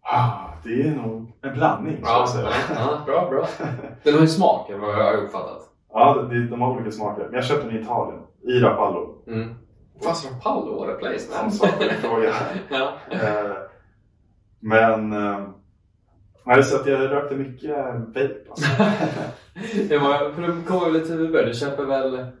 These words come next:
Speaker 1: Ja, man
Speaker 2: smaken
Speaker 1: köper en
Speaker 2: köper väl på
Speaker 1: liten,
Speaker 2: något sätt, eller?
Speaker 1: Det finns olika, men den jag köpte var liksom, eh, eh, jag köpte två olika.
Speaker 2: Mm.
Speaker 1: En var med mint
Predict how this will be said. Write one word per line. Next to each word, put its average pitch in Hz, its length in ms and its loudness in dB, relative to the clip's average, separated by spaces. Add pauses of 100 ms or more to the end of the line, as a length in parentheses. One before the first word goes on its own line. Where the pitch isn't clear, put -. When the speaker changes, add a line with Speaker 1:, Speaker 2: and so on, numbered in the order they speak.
(500)
Speaker 1:
Ja, 120 140 0
man 135 80 8
Speaker 2:
smaken 208 200 6
Speaker 1:
köper 175 200 2
en 139 60 0
Speaker 2:
köper 107 340 0
väl 110 200 2
på 107 60 -2
Speaker 1:
liten, 95 140 -4
Speaker 2:
något 95 180 -4
sätt, - 340 -8
eller? 170 260 -2 (540)
Speaker 1:
Det 131 180 8
finns 151 260 4
olika, 135 460 0
men 101 100 0
den 117 160 -4
jag 131 200 0
köpte 104 300 -6
var 95 240 -4
liksom, 90 460 -12 (1120)
eh, 98 80 -4
eh, 95 240 2
jag - 100 2
köpte 110 240 -4
två - 120 -4
olika. 95 380 -2 (260)
Speaker 2:
Mm. 120 280 -6
Speaker 1:
En 113 200 2
var 101 80 0
med 98 180 -4
mint 156 440 0